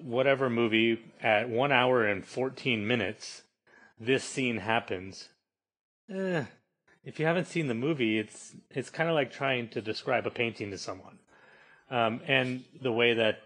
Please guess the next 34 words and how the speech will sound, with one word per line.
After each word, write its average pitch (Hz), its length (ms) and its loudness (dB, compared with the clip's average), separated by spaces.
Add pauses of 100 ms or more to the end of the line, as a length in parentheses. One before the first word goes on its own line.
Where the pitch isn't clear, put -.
(160)
copyright 107 460 0
law 104 260 2
is 107 160 0
and 107 80 -8
all 101 160 -2
that, 104 240 0
the 123 60 -2
chances 139 420 -4
of 123 140 -2
finding 113 480 -2
that 104 160 0
exact 107 440 0
scene 113 320 -2
that 110 100 -2
we 110 120 -2
wanna 107 200 -2
mention 117 420 -2 (560)
on 113 180 0
something 110 300 -2
like 104 140 -2
YouTube 113 500 -2
or 98 160 -2
something 110 320 -4
like 110 160 -4
that 110 380 -2
to 104 100 -10
be 101 180 -2
able 98 140 0
to 101 100 -6
insert 107 460 -6
that 135 300 -6 (480)
was 101 120 -16
pretty 95 220 -10
slim. 98 260 -16